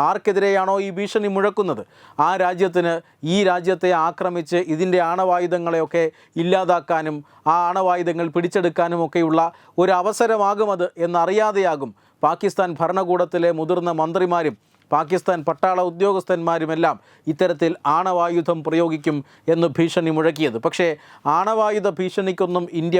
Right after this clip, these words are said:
വഴങ്ങിയില്ല എന്ന് മാത്രമല്ല, ഇനി ആണവായുധ ഭീഷണി മുഴക്കരുത്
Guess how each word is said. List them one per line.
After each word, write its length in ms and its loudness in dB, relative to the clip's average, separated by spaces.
വഴങ്ങിയില്ല 440 0
എന്ന് 180 -2
മാത്രമല്ല, 460 -2
ഇനി 160 2
ആണവായുധ 520 0
ഭീഷണി 380 -6
മുഴക്കരുത് 520 2